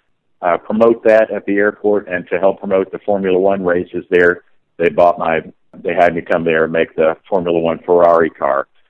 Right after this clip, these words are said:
And, uh, I angled it up in the front so that it looked like it was taking off and, you know, like a jet.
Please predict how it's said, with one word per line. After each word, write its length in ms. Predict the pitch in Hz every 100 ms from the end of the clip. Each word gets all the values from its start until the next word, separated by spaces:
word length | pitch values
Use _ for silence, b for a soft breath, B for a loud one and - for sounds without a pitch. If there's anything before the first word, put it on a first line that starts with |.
| _ _ _ 85
And, 380 | 85 80 78
uh, 260 | 80 78 78 -
I 120 | 82
angled 420 | 87 95 85 87
it 100 | 85
up 280 | 87 87 _ _ -
in 120 | 85
the 60 | 82
front 340 | - 85 78 -
so 60 | 87
that 120 | 85
it 60 | 73
looked 220 | 90 82
like 180 | 82 -
it 80 | 82
was 100 | - -
taking 260 | 90 90 78
off 300 | 71 73 76
and, 260 | 71 76 -
you 100 | 76
know, 140 | 73
like 160 | 76 80
a 60 |
jet. 360 | 71 80 71